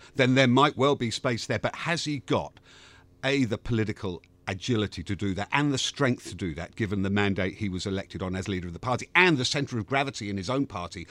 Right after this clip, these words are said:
looking like it's moving harder and harder towards a no-deal position? Can he push back and bend out of that position? 'Cause he rode that wave very successfully to get his treasured leadership,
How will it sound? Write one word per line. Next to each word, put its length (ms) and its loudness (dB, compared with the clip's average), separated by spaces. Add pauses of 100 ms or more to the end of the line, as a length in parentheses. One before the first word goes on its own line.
(120)
looking 240 -6
like 180 -6
it's 160 -12
moving 280 -2
harder 320 -2
and 100 -8
harder 240 -6
towards 300 -12
a 20 -12
no-deal 340 -12
position? 360 -12 (340)
Can 220 0
he 80 4
push 260 -4
back 260 -6
and 160 -4
bend 260 -2
out 220 -4
of 100 -12
that 180 -8
position? 380 -12 (120)
'Cause 140 -4
he 120 2
rode 340 4
that 220 -4
wave 460 -4 (320)
very 340 2
successfully 560 -6
to 100 -10
get 360 -6 (360)
his 200 -2
treasured 540 0
leadership, 440 -2